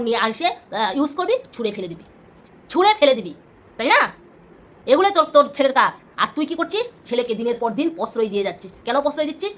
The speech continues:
আজকে ছেলেকে যদি নিজে মনের, মানে, আহ, ঠিক মতো মানুষ করতিস, তাহলে আজকে এই দিন দেখতে হতো না। যখন ছেলে দিনের পর দিন নোংরামো করতো, তখন দুগালে দুটো টাচ টাচ করে থাপ্পড় মারতিস, তখন তুই মারিসনি, তখন কি করেছিস? বাবা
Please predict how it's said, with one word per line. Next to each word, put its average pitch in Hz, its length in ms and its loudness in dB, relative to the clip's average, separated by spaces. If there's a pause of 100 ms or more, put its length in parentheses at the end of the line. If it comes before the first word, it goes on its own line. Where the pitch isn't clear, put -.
(120)
আজকে 220 260 -6
ছেলেকে 247 220 -4
যদি 220 220 -8
নিজে 226 140 -2
মনের, 254 280 2 (180)
মানে, 202 140 -2 (280)
আহ, 208 200 0
ঠিক 302 160 -6
মতো 311 200 -4
মানুষ 294 220 2
করতিস, 220 220 -2 (100)
তাহলে 196 180 -2
আজকে 196 180 -8
এই 233 180 -2
দিন 220 140 -6
দেখতে 208 200 -10
হতো 208 120 -4
না। 302 120 4 (440)
যখন 311 240 6 (100)
ছেলে 285 140 6 (200)
দিনের 302 200 0
পর 277 140 6
দিন 240 120 -6
নোংরামো 277 280 4
করতো, 294 140 -2 (100)
তখন 269 140 -2 (100)
দুগালে 294 260 6
দুটো 277 120 -4 (100)
টাচ 381 200 6
টাচ 311 200 0
করে 240 160 -2
থাপ্পড় 233 280 0
মারতিস, 202 240 -4 (160)
তখন 214 200 -2
তুই 269 140 -8
মারিসনি, 277 260 0
তখন 226 220 -6
কি 226 80 -14
করেছিস? 277 200 0 (220)
বাবা 233 140 8